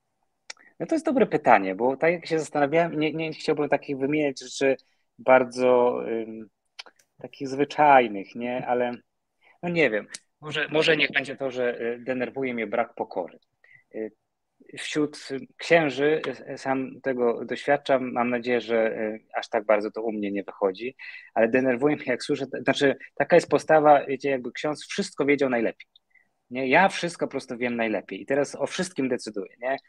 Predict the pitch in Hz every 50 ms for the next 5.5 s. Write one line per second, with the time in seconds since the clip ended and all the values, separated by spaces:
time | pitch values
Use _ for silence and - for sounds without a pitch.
0 | - _ - 139 143 143 - 151 151 135 147 151 156 151 147 131 127 120 117 -
1 | - 127 123 - - 139 139 143 143 135 131 127 123 117 117 113 113 113 - -
2 | 120 117 - 120 113 - 131 131 127 - - - - 143 143 - - - 135 127
3 | 127 123 123 120 120 120 123 120 113 - 120 117 113 113 110 110 107 104 104 -
4 | - 107 101 - - 95 90 - _ _ _ _ _ - - - - - - -
5 | - _ _ - - 113 110 113 110 110